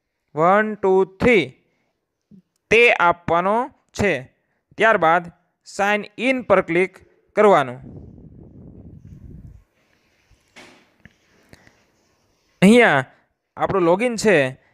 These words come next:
એ Microsoft Teams-ની અંદર થઈ જશે.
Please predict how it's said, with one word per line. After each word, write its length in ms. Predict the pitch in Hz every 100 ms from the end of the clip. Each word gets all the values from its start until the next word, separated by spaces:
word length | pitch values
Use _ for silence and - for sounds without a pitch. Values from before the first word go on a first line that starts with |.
| _
એ 40 | 170
Microsoft 580 | 160 170 202 202 208 185 _ -
Teams-ની 460 | 190 202 233 214
અંદર 380 | 160 151 185 277 330 _ _ _ _ _ _ _ _
થઈ 180 | 240 254
જશે. 420 | 202 - 131 131